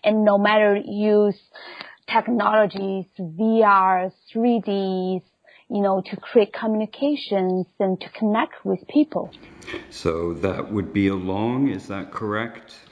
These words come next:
Speaker 1: Yes.
Speaker 2: Number two, millennials.
Speaker 1: Millennial,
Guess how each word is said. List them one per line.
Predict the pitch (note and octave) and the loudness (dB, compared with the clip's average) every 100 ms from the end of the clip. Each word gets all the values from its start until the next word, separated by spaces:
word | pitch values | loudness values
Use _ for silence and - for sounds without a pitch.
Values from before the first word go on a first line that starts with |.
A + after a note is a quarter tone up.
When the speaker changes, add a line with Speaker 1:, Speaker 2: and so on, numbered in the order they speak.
| _ _ _ _ | _ _ _ _
Speaker 1:
Yes. | - - - - _ - | 2 2 2 -8 _ -2
Speaker 2:
Number | F#3 G3 | 0 0
two, | F#3+ G#3 C3+ | -2 -2 -2
millennials. | A#2+ C#3 F#3+ D#3+ G2+ D#2 - - - - _ _ _ _ - | -2 -4 -4 -4 -4 -8 -18 -20 -20 -20 _ _ _ _ 0
Speaker 1:
Millennial, | C#4 F4 G#4+ C#5 A#4 A#3+ G3+ G3+ | 4 6 6 6 4 6 6 4